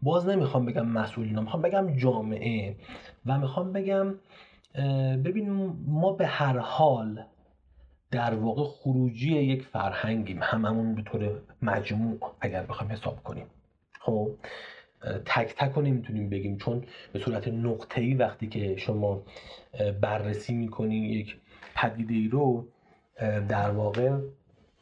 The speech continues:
از، اه، جهتی خوبه ولی از جهتی، اه، ممکنه بین این دو تا نقطه‌ای که انتخاب کردی اتفاقات و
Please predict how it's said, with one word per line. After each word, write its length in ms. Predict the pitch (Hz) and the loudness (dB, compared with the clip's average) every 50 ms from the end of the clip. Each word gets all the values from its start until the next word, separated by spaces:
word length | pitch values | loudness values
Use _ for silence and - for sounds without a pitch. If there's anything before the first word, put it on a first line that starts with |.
| _ _ _ _ _ _ _ - - - _ _ - | _ _ _ _ _ _ _ -20 -20 -20 _ _ 0
از، 440 | - 120 117 110 107 107 107 110 110 | 2 4 4 4 2 -4 -4 -2 0
اه، 500 | 107 104 104 104 101 101 98 98 98 95 - - - - - _ _ _ _ | 0 2 2 2 0 0 2 2 0 0 -2 -4 -10 -14 -14 _ _ _ _
جهتی 420 | - 131 113 - 151 147 - - 127 | 0 0 2 2 2 0 0 -4 -8
خوبه 280 | - - 160 165 156 | -6 -4 -2 0 2
ولی 200 | 139 143 143 147 | 2 4 4 4
از 200 | 131 113 104 104 | 0 0 -2 -2
جهتی، 640 | 113 123 - - 147 151 - - 165 160 151 - - - - - - - - - - | -2 -2 2 2 2 0 0 0 -2 -2 -2 -4 -10 -18 -20 -20 -20 -20 -20 -16 -8
اه، 120 | - - 104 | -4 -4 -2
ممکنه 440 | 117 120 120 117 107 - 151 160 147 | 0 0 0 0 0 0 0 2 2
بین 260 | 135 139 147 147 147 | 4 4 4 4 4
این 180 | 143 143 143 | 2 2 2
دو 80 | 135 131 | 2 2
تا 120 | 127 123 | 2 2
نقطه‌ای 340 | 117 117 110 - - 151 143 | 2 2 2 2 0 -2 0
که 80 | - 127 | 2 0
انتخاب 340 | 113 107 - - - 220 - | -2 -2 0 -2 -2 -2 0
کردی 300 | - 120 113 123 - - | 0 0 0 0 -2 -2
اتفاقات 840 | 120 110 - - 120 110 - - - 117 113 107 110 127 143 147 - 147 143 139 139 139 139 - - _ - - - _ - - | -2 -4 -2 -2 -6 -6 -4 -2 -2 0 0 2 4 4 4 4 4 4 6 6 6 4 2 -4 -14 _ -20 -20 -20 _ -6 -4
و 80 | 120 | -2